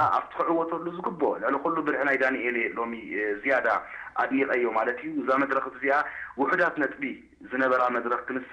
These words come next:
ዳንኤል ግን ኣብታ ከጥቅዓላ ዝኽእል ግዜ ሃዲሙ እሞ ከዓ ነተን ዘድልያ ዝነበራ ነጥብታት ክሓሰል ምኽኣሉ ነተን ናይ ሰልዲ ዝነበራ ዓወታት ገዲፉ ነታ ናይ ዓቐብ ጥራሕ ከተኩር ምምራፁ እሞ ከዓ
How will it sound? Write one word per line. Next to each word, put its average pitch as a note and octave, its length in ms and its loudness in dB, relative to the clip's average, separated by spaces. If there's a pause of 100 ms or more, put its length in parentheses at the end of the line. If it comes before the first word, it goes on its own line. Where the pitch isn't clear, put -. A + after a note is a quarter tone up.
(120)
ዳንኤል A#2+ 340 0
ግን A#2+ 140 -2
ኣብታ A#2 200 -2
ከጥቅዓላ B2+ 480 0
ዝኽእል - 380 -6
ግዜ A2+ 180 -8 (220)
ሃዲሙ A#2 340 -4 (100)
እሞ A#2 200 -4
ከዓ A#2+ 180 0
ነተን B2 300 0 (420)
ዘድልያ D3 360 0
ዝነበራ B2 340 2
ነጥብታት B2 420 -4
ክሓሰል B2+ 480 -2
ምኽኣሉ A#2 380 0
ነተን C3+ 280 2
ናይ D#3 160 2
ሰልዲ D#3+ 320 -2 (180)
ዝነበራ B2+ 340 2 (120)
ዓወታት B2 400 4
ገዲፉ C#3 300 0
ነታ C3 200 0
ናይ B2+ 160 2
ዓቐብ C3 260 2
ጥራሕ A#2 240 0 (360)
ከተኩር C#3 440 0
ምምራፁ B2 440 2
እሞ C#3+ 160 0
ከዓ C3 160 4